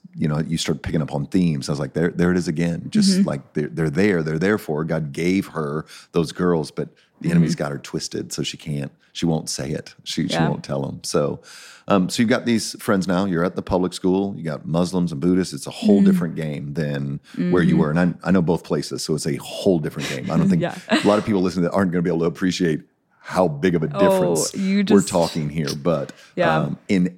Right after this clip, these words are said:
Speaker 1: every way, like, almost different things. They're so
Speaker 2: Mm-hmm.
Speaker 1: different. And,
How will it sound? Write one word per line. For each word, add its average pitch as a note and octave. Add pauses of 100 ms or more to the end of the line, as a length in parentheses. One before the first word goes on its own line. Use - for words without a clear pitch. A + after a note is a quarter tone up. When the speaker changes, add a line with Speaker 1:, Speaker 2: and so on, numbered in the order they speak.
Speaker 1:
every F#2+
way, D2+ (540)
like, E2
almost G2+ (160)
different D#2+
things. D2 (100)
They're F3+
so F3+
Speaker 2:
Mm-hmm. F#3
Speaker 1:
different. - (300)
And, G2+